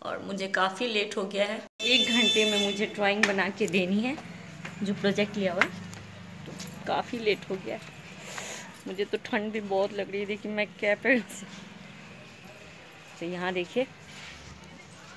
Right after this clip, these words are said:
सारा सामान यहाँ पे रखा हुआ है और अब मैं चली अपना ड्राइंग बनाने। देखिए बाहर थोड़ी धूप तो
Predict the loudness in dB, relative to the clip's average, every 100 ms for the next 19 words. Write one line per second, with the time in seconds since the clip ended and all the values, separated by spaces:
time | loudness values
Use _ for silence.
0 | -18 -18 -16 -4 4 6 6 2 2 2
1 | 2 -2 -4 -4 -4 -6 -6 -4 -6 -10
2 | -18 -20 -20 -20 -20 -20 -20 -20 -20 -18
3 | -18 -18 -18 -14 -12 -12 -6 -2 0 0
4 | 0 0 -2 -2 0 0 -4 -6 -16 -18
5 | -20 -20 -12 -8 -6 -4 -2 -2 -4 -6
6 | -6 -6 -10 -16 -20 -20 -20 -20 -20 -20
7 | -20 -20 -20 -20 -20 -16 -8 -6 -6 -12
8 | -12 -8 -8 -8 -12 -18 -20 -20 -20 -20
9 | -20 -20 -20 -20 -20 -20 -20 -20 -18 -6
10 | -2 -2 -4 -6 -2 -2 0 0 0 0
11 | 0 0 -2 -6 -8 -4